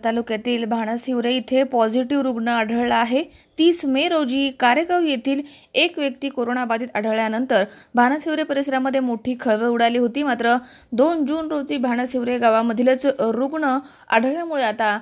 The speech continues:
इथे जास्तच खळबळ उडाली आहे. भानसिवरा येथील वयोवृद्ध व्यक्तीला निमोनिया आजाराची लक्षणं असल्यामुळे तालुक्यातील एका खाजगी दवाखान्यामध्ये डॉक्टरांनी तपासणी केली असता त्यांना पुढील उपचारांसाठी दुसऱ्या मोठ्या दवाखान्यामध्ये जाण्यासाठी सांगण्यात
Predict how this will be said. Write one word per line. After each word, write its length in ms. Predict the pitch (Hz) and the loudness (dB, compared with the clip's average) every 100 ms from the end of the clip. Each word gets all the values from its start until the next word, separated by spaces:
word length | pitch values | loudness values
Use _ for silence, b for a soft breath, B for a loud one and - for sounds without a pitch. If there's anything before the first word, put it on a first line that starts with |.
| B B | B B
इथे 400 | 233 214 233 226 | -8 -4 0 0
जास्तच 640 | 214 220 214 - 240 269 | 2 0 0 -4 -4 -4
खळबळ 280 | 262 214 208 | 0 0 2
उडाली 380 | 226 220 202 208 | 0 0 2 2
आहे. 220 | 196 - _ _ _ - _ _ b b b b b 277 | 0 -4 _ _ _ -20 _ _ b b b b b 2
भानसिवरा 680 | 269 302 349 349 330 311 | 2 2 0 0 2 2
येथील 340 | 311 269 262 269 | 4 0 0 -2
वयोवृद्ध 460 | 247 240 247 214 | 0 0 -4 -2
व्यक्तीला 560 | 262 240 208 247 220 233 | 0 0 -4 -2 0 0
निमोनिया 560 | 240 226 247 254 247 254 | 0 0 -2 0 -2 -2
आजाराची 640 | - 202 220 220 247 226 | -4 -2 -2 -2 -4 -4
लक्षणं 320 | 208 - 240 | -4 -4 -4
असल्यामुळे 420 | 208 220 220 233 240 | -4 -4 -4 -4 -4
तालुक्यातील 460 | 208 214 214 220 - | -4 -4 -6 -6 -6
एका 240 | 208 220 226 B B B | -2 -2 -2 B B B
खाजगी 300 | - 220 254 | 2 2 2
दवाखान्यामध्ये 520 | 277 269 269 254 262 | 0 0 -2 -4 -2
डॉक्टरांनी 400 | 262 240 240 247 254 | 0 0 -2 -4 -2
तपासणी 520 | 233 240 240 240 247 | -2 0 -2 -2 -6
केली 260 | 254 240 233 | -2 -2 0
असता 320 | 226 - 240 294 B B - | 0 0 0 -2 B B -2
त्यांना 220 | 285 330 | -2 -2
पुढील 260 | 302 302 285 | -2 -4 -4
उपचारांसाठी 760 | 254 254 254 247 262 262 247 277 | -4 -2 0 0 0 -2 -2 -4
दुसऱ्या 400 | 240 254 262 262 | -4 -2 -2 0
मोठ्या 360 | 226 226 285 | -4 -6 -6
दवाखान्यामध्ये 560 | 254 254 262 254 254 269 | -2 -2 -2 -2 0 0
जाण्यासाठी 640 | 214 214 233 220 254 285 | 0 -2 -4 -4 -2 -2
सांगण्यात 320 | 277 226 226 | -4 -2 -4